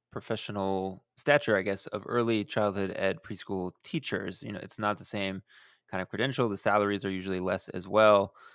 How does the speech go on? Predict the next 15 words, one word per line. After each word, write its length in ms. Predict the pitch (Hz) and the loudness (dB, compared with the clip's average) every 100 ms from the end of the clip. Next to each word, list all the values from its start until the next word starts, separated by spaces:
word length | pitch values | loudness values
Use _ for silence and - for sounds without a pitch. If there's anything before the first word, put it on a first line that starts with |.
| _ _ | _ _
And 480 | 98 95 87 87 85 80 - | -4 0 0 -2 -4 -14 -18
y-, 280 | - - - - | -18 -18 -20 -14
it, 140 | - - _ - | -14 -14 _ -12
there's 240 | 101 - _ | -12 -12 _
tons 240 | - 120 107 | -4 -4 -4
of 120 | - | -8
talented 480 | - 95 90 90 - | -2 0 0 -6 -8
folks 300 | - 92 - | -4 -4 -2
working 260 | 104 98 80 | -8 -6 -8
in 100 | 90 | -6
that 160 | 80 | -6
space, 260 | - 127 117 | 0 0 2
but 140 | 107 | -2
it 160 | 87 95 | -4 -2
has, 460 | 101 104 98 - | 4 4 4 -4